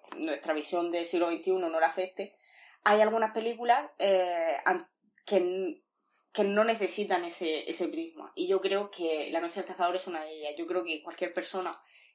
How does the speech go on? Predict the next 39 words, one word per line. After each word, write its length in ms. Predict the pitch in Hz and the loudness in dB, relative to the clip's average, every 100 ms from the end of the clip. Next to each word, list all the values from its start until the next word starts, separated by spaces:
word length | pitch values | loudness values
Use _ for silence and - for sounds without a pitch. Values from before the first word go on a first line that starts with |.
| - | 0
que 120 | 190 | 0
no 80 | 180 | 2
sea 140 | 196 | -2
extremadamente 560 | 170 170 170 175 180 185 | -4 -4 -2 -2 -4 -6
aficionada 600 | 170 170 175 175 170 156 | -8 -8 -4 0 0 -2
al 380 | - 165 156 147 | -2 -2 -2 -8
cine 440 | - 190 180 - _ _ _ _ _ | -6 -6 -6 -10 _ _ _ _ _
podría 400 | 202 190 196 196 | 6 6 8 6
ver 240 | 196 - | 6 2
La 140 | 185 | 0
Noche 180 | 180 180 190 | 0 -2 -4
del 80 | 175 | -2
Cazador 560 | 180 185 180 190 214 - | -2 0 0 0 -2 -2
y 260 | 190 180 | 0 0
no 120 | 180 | 0
sentir 280 | - 190 175 | 0 -2 0
en 60 | 185 | -2
ningún 180 | 180 180 | -2 -4
momento 640 | 175 175 185 - 202 196 | -4 -2 -4 -2 -2 -2
que 80 | 170 | -4
está 120 | 170 | -4
viendo 420 | 175 175 175 170 156 | -4 -4 -6 -4 -2
lo 120 | 175 | 0
que 80 | 170 | 2
tú 80 | 185 | 2
dices, 180 | 190 202 | 0 -4
por 80 | |
ejemplo, 260 | - 185 185 | -6 -4 -4
con 120 | 180 | -2
El 60 | 170 | -2
Exorcista, 560 | - 156 - 147 156 143 | -4 -6 -6 -6 -6 -6
que 80 | |
está 140 | 151 175 | -2 0
viendo 180 | 175 180 | 0 2
una 120 | 170 | 2
película 540 | 175 180 175 196 196 | 0 -2 0 2 2
que 120 | 196 | -2
le 140 | 165 160 | -6 -4
deja, 800 | 170 - 180 165 160 151 - | -8 2 4 6 4 2 -2